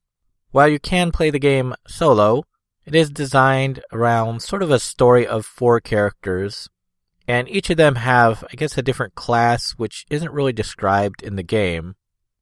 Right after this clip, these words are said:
I didn't even know they had different talent sets until about six hours in.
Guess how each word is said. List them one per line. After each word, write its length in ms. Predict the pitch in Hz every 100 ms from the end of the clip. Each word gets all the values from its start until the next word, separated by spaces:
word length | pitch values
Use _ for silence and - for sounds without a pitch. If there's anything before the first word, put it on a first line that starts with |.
| _ _ _
I 40 | 120
didn't 200 | 135 127
even 180 | 113 113
know 220 | 110 107
they 340 | 107 104 95 _ _ _
had 460 | - - 151 151 104
different 560 | 101 - 98 85 - - _ _
talent 420 | - 110 98 87
sets 320 | - 104 95 -
until 280 | 92 104
about 240 | 95 92 -
six 320 | - 110 -
hours 340 | 98 92 90
in. 400 | 101 87 82 85